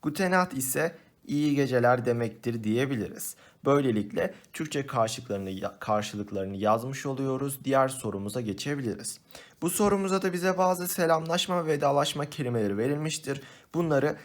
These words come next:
selamlaşma mı yoksa vedalaşma mı anlamına geldiklerini ayırmamız istenilmekte. Begrüßung ne demektir arkadaşlar? Selamlaşma sözcükleri. Verabschiedung ise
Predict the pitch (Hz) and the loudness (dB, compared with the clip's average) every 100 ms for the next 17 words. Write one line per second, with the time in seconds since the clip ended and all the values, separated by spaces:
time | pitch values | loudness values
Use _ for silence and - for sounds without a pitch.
0 | - - 151 147 151 156 170 175 180 170 | -12 -2 2 4 4 2 2 -2 -2 0
1 | 147 147 151 170 - _ 113 113 123 131 | -2 0 0 0 -2 _ -2 4 6 6
2 | 135 - 160 151 123 123 117 120 113 110 | 2 0 -4 -2 -2 0 -2 -2 -2 2
3 | 107 104 104 101 110 180 - - - 123 | 2 0 -4 -4 -2 -6 -8 -16 2 4
4 | 113 98 104 143 139 113 98 92 90 - | 4 2 -2 -2 -2 -2 -2 -2 -6 -4
5 | 240 - - - - _ _ - 165 165 | -4 -4 -20 -20 -20 _ _ 2 2 4
6 | 170 202 185 - 190 180 180 175 147 123 | 2 2 2 -2 0 0 2 2 2 2
7 | 117 110 107 113 113 170 165 - 135 120 | 4 4 4 0 -2 0 0 0 2 6
8 | 113 113 107 101 - 104 120 123 - _ | 6 6 2 0 0 0 0 -2 -14 _
9 | _ _ _ _ _ _ _ _ _ - | _ _ _ _ _ _ _ _ _ -16
10 | - 101 92 - 95 98 135 - - _ | -2 -2 -2 -6 -6 -4 -4 -8 -20 _
11 | - 135 151 170 - 175 165 123 110 151 | 2 4 6 4 2 0 -2 -2 -2 0
12 | 156 | 0